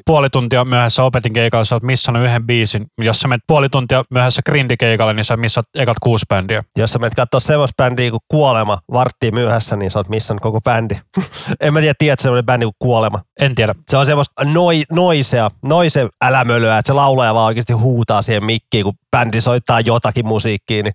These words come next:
Speaker 2: ne, niillä keikat kestää se viisitoista kaksikymmentä minuuttia, kun se laulaja, laulaja on aina vähän vedän-, vetänyt jotain hassuheinää sun muuta, niin se on aika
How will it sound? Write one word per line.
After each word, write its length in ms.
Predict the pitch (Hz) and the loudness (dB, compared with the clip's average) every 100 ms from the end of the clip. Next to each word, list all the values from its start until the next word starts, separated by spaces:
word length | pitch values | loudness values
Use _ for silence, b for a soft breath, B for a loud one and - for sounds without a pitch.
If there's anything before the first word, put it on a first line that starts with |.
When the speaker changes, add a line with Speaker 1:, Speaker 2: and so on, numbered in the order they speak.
| - | -2
Speaker 2:
ne, 140 | 143 - | -2 0
niillä 260 | 156 131 151 - | 0 0 0 0
keikat 280 | 165 147 - | 0 0 0
kestää 340 | 143 127 139 | 0 0 0
se 120 | 123 117 | 0 0
viisitoista 520 | 131 113 123 110 117 | -2 0 -2 0 -2
kaksikymmentä 280 | 107 113 104 | -2 -4 -2
minuuttia, 420 | 107 101 - 107 | -2 -4 -2 -2
kun 60 | |
se 60 | 104 | 0
laulaja, 460 | 123 120 117 101 101 | 2 2 2 0 0
laulaja 500 | 147 175 143 131 120 | 0 2 2 2 2
on 120 | 123 | 2
aina 240 | 131 120 | 2 2
vähän 300 | 113 117 117 - - | 0 0 -2 -4 -2
vedän-, 340 | 202 220 190 170 | 0 2 0 0
vetänyt 300 | 190 190 165 | 0 2 2
jotain 220 | 143 139 123 | 2 2 2
hassuheinää 720 | 139 - 120 113 104 101 98 | 0 0 -2 0 0 0 -2
sun 140 | 117 | -2
muuta, 400 | 117 131 113 101 | 0 0 0 -2
niin 120 | 107 - - | -4 -10 -4
se 80 | 143 | 0
on 80 | 127 | 2
aika 220 | 120 | 2